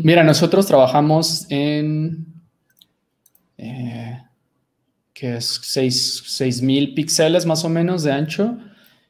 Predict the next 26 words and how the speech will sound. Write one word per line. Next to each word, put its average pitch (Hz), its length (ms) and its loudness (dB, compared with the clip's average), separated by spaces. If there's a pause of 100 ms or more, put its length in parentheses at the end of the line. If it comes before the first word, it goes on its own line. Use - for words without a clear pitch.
(140)
eh, 113 280 -4
pero 143 140 4
yo 160 160 2
creo 175 160 4
que 185 120 4
a 151 100 6
partir 135 320 0
de 160 100 4
tres 135 240 0
mil 135 160 0
píxeles 156 540 -2
es 131 160 -6
como, 120 400 -8
como, - 300 -18 (120)
como - 220 -12
bastante 127 400 -8
bueno. 120 240 -10 (340)
O - 40 -20
sea, - 300 -10
unos 131 460 -6 (140)
tres 120 200 -4
mil 135 160 -2
píxeles, 170 760 -4 (260)
mm, 120 680 -2 (500)
es 117 140 -4
suficiente 113 640 -6